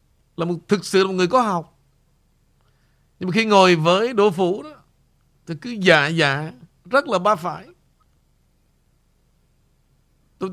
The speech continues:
tôi đi một vòng như vậy để quý vị hình dung ra cái con đường mà cánh tay nối dài của S P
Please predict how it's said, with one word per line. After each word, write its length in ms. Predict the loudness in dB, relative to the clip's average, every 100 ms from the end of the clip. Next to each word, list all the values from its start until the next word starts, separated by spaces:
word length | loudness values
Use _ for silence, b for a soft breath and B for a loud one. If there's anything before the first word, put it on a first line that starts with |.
| -4
tôi 100 | 0
đi 140 | 0
một 120 | 0 2
vòng 140 | 4 4
như 120 | 0
vậy 120 | 0
để 100 | 0
quý 100 | -2
vị 140 | 0
hình 180 | 0 0
dung 260 | -2 -4 -4
ra 380 | -2 -2 -2 -6 b b b b
cái 80 | -2
con 180 | 0 4
đường 440 | 4 4 0 -8 -14 _ _ _ _ _ _ -8
mà 220 | -2 -2
cánh 200 | -2 0
tay 160 | 0
nối 180 | 2 0
dài 300 | 4 4 4
của 180 | -2 -6
S 100 |
P 40 | -8